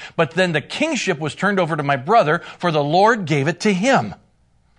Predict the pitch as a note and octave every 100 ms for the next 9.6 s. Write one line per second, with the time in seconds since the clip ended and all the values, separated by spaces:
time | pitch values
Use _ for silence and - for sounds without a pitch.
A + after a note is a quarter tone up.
0 | _ _ _ _ _ _ _ _ - E3
1 | F#3 E3 C3 C3+ - B2+ A2+ G#2 - G2+
2 | - F#2+ E2 D#2+ _ _ _ _ _ _
3 | _ _ - F#3+ G3 C#3 G#2 G2 E2+ G2
4 | C3 - _ _ _ _ _ _ _ A2
5 | G#2 A#2 G2+ - G2 F#2+ C3+ - _ -
6 | A2+ G2 E3+ - _ _ _ _ _ _
7 | _ _ _ _ _ _ _ _ _ -
8 | F#3 F3 - D#3+ D#3 B2 - - C#3+ A#2+
9 | - C3 C3+ G#2+ F2+ E2+